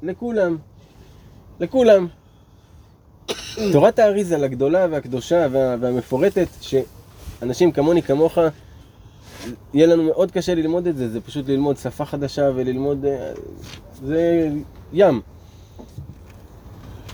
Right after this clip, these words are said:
אנשים כערכנו לא יכולים ללמוד את זה באמת. ומה שהבעל שם טוב עשה,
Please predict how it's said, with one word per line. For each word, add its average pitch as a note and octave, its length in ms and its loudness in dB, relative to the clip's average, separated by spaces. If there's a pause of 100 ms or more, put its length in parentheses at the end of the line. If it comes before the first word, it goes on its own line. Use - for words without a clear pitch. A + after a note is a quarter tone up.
(560)
אנשים E3+ 360 4
כערכנו F#3 480 2
לא F3 100 4
יכולים D#3+ 340 0
ללמוד B2 360 0
את G2+ 100 -4
זה G2 80 -4
באמת. F#2 360 -6 (2250)
ומה A#2 640 0
שהבעל C3+ 360 4
שם G#3+ 180 -2
טוב G3 180 -2
עשה, F#3+ 260 0